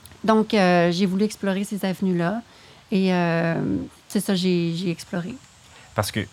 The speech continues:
Speaker 2: une des relations et une, un des événements les plus poignants dans, dans ce livre, à mon avis, est la relation avec la grand-mère, qui est super importante. Puis j'étais curieux de savoir,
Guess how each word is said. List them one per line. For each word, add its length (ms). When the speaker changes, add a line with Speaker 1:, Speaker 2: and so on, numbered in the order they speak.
Speaker 2:
une 300
des 120
relations 720
et 80
une, 180
un 180
des 340
événements 520
les 120
plus 280
poignants 640
dans, 240
dans 140
ce 140
livre, 300
à 40
mon 140
avis, 280
est 120
la 120
relation 560
avec 200
la 80
grand-mère, 480
qui 100
est 80
super 920
importante. 720
Puis 80
j'étais 140
curieux 260
de 40
savoir, 640